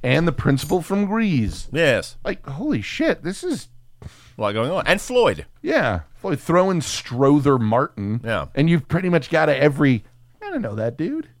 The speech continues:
Speaker 2: <laughs>
Speaker 1: from back in those days.
Speaker 2: <laughs> Yeah, a lot of that going on.
Speaker 1: The, the, the amount of time you and I spent this movie going,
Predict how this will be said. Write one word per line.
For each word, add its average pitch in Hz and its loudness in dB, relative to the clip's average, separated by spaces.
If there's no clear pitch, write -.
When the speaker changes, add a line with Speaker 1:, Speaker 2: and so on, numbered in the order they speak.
Speaker 2:
<laughs> 160 0
Speaker 1:
from 165 -2
back 131 8
in 147 6
those 131 4
days. 131 4
Speaker 2:
<laughs> 117 0
Yeah, 123 2
a - 2
lot 131 2
of 110 -6
that 107 -2
going 95 -2
on. 82 -6
Speaker 1:
The, 190 6
the, 190 8
the 190 4
amount 190 4
of 196 -2
time 170 2
you 151 4
and 156 2
I 147 4
spent 147 -4
this 139 -6
movie 151 2
going, 123 4